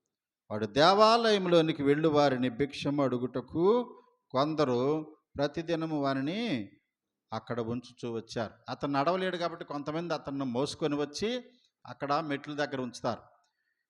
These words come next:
ఈ దేవాలయంలోకి వచ్చే వాళ్ళని, పోయే వాళ్ళని భిక్షం అడుక్కుంటాడు.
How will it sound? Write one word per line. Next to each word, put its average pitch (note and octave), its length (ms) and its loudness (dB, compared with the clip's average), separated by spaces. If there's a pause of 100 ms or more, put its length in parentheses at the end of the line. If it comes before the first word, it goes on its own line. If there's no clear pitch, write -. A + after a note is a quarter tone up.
(120)
ఈ G3+ 80 2
దేవాలయంలోకి F3+ 640 4
వచ్చే E3+ 260 2
వాళ్ళని, E3+ 280 0
పోయే D#3+ 220 2
వాళ్ళని E3+ 520 -2 (240)
భిక్షం C#3+ 320 -4
అడుక్కుంటాడు. A#2 520 -4